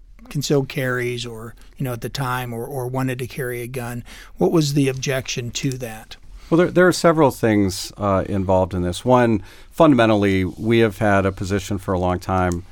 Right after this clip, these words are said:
Speaker 2: opposing the idea of, of saddling educators who have the primary responsibility of educating children with the dual responsibility of also serving as armed security guards.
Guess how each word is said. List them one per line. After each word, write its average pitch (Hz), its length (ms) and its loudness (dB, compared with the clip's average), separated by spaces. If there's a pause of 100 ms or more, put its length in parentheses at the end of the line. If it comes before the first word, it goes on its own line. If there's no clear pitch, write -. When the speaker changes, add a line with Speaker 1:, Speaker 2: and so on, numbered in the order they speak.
(800)
Speaker 2:
opposing 139 720 4
the 113 100 6
idea 104 340 4
of, 95 260 -2
of 98 420 -2 (920)
saddling 123 880 4
educators 95 840 -2
who 101 140 -2
have 104 220 2
the 95 80 -2
primary 120 720 2
responsibility 98 1000 -2
of 87 300 -4
educating 101 640 -2
children 92 800 -4 (580)
with 117 140 4
the 113 80 2
dual 143 320 6
responsibility 95 920 0
of 90 160 -4
also 107 420 -2
serving 92 580 -2
as 95 320 -4
armed 92 300 -2
security 90 460 -4
guards. - 380 -10